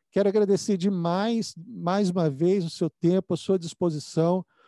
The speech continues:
Sucesso pra você aí, a sua, a, na sua atividade como diretor desse Advanced Training. Realmente, eu não vou dizer pra você que eu sei o que é, porque eu não <laughs> faço ideia,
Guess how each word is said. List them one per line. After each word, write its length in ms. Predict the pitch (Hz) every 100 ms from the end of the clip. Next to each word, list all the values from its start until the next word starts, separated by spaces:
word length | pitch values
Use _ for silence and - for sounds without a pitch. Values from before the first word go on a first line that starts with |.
| _ _
Sucesso 840 | - 220 - - 202 220 233 -
pra 180 | - 196
você 420 | 175 160 - 180
aí, 440 | 160 151 190 202 - _ _ _
a 60 | 143
sua, 600 | - 196 180 156 143 - _
a, 220 | 170 175 110 _ _ 226 -
na 140 | 202 165
sua 200 | - 196
atividade 680 | - 185 156 175 185 196 165
como 320 | - 185 185
diretor 680 | 156 190 175 - 185 208 208
desse 340 | 175 175 -
Advanced 500 | 160 147 170 165 -
Training. 380 | - 160 190 165
Realmente, 600 | 175 180 156 175 185 -
eu 140 | 156
não 100 | 180
vou 140 | 190 202
dizer 180 | 165 185
pra 140 | 175
você 220 | - 175
que 120 | - 175
eu 60 |
sei 440 | 143 - 185 214 202
o 40 | _
que 220 | 180 147
é, 180 | 160 190
porque 240 | - -
eu 60 | 170
não 120 | 180
<laughs> 200 | - 233
faço 160 | - -
ideia, 480 | 135 151 160 208